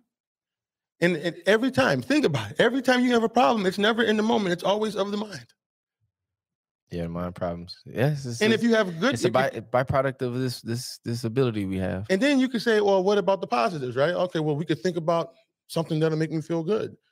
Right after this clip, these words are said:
Speaker 1: You're still thinking about something that'll happen in the future, thinking that your happiness or making you whole, not happiness, I don't like that word, but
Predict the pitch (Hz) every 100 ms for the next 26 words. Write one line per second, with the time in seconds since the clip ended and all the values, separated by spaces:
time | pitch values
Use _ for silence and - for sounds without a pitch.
0 | _ _ - 190 - 247 233 - 240 208
1 | 185 175 - - 196 185 175 165 160 165
2 | 165 160 147 - 208 - 156 185 180 165
3 | 151 139 156 147 170 175 160 147 147 135
4 | 139 160 165 160 156 180 180 143 123 117
5 | 117 139 123 113 107 117 113